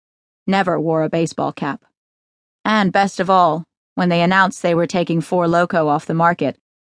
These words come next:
she and her friends bought several dozen cases. Four Loko was a malt liquor made with caffeine, alcohol, and wormwood. It was poor man's freebase,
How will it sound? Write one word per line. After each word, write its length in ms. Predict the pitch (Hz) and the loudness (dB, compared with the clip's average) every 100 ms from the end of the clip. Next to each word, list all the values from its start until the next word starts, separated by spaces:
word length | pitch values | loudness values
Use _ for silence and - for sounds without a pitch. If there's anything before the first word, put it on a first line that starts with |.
| _ - | _ -4
she 220 | 254 226 | 0 2
and 80 | 202 | 2
her 80 | |
friends 320 | 175 196 180 151 | 0 0 2 2
bought 240 | 170 160 | -2 0
several 340 | - 165 165 | -2 -2 0
dozen 300 | 156 156 147 | -2 -2 -2
cases. 560 | 147 165 160 151 143 - _ _ _ _ | -2 -2 -2 -4 -10 -14 _ _ _ _
Four 320 | _ 208 214 | _ 0 2
Loko 480 | 208 202 196 185 160 | 4 2 2 2 2
was 140 | 156 156 | 0 0
a 60 | |
malt 320 | 170 175 170 | 2 2 2
liquor 360 | - 180 175 156 | 0 -2 0 -2
made 260 | 160 165 151 | 0 -2 -2
with 200 | 160 - | -4 -4
caffeine, 760 | 170 160 - 180 170 165 170 - | -4 -4 -2 0 2 0 -2 0
alcohol, 720 | 175 175 165 - 165 156 156 | 0 0 -4 0 0 2 -2
and 200 | - 165 | -2 -2
wormwood. 580 | 160 165 160 147 143 143 _ _ _ _ _ _ _ _ - | 0 0 0 0 -4 -8 _ _ _ _ _ _ _ _ -4
It 80 | 208 | 0
was 160 | 214 | 0
poor 240 | - 277 226 | 2 4 4
man's 320 | 175 170 - | 2 0 -2
freebase, 720 | 196 180 170 151 151 - | -2 0 0 -2 -4 -14